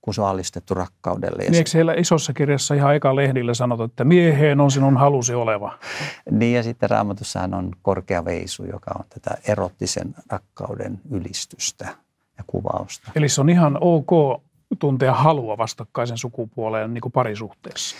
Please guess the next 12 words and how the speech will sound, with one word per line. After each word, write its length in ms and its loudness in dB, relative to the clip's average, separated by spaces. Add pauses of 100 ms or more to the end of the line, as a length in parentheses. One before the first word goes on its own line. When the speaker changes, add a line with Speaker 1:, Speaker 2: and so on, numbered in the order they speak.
(140)
Speaker 2:
Raamatun 360 0
mukaan? 280 -18
Speaker 1:
Nimenomaan, 460 2
ja 60 0
se 160 2
on 140 2
se 260 0
yksi 260 -6
tapa 360 0
siis 320 -8
joidenkin, 920 -4 (380)
ö, 40 -10